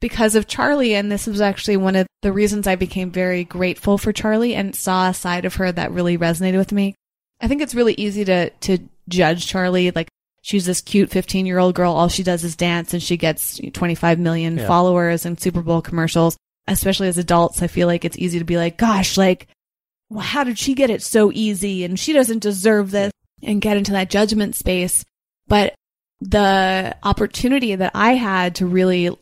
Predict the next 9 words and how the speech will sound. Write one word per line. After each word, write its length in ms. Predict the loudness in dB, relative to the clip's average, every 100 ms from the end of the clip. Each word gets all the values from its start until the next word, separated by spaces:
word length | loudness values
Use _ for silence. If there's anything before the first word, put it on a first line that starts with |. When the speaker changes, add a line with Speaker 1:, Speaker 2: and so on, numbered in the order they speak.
| _ -12 -8
Speaker 1:
have 280 | 0 2 2
a 40 |
lot 200 | 2 2
of 160 | 0 -2 _ _ _ _ _ _
gratefulness 560 | 0 2 2 -2 -2 -4
and 100 | -4
compassion 520 | -4 -2 0 0 0
for 120 | 0
her 280 | 0 0 -2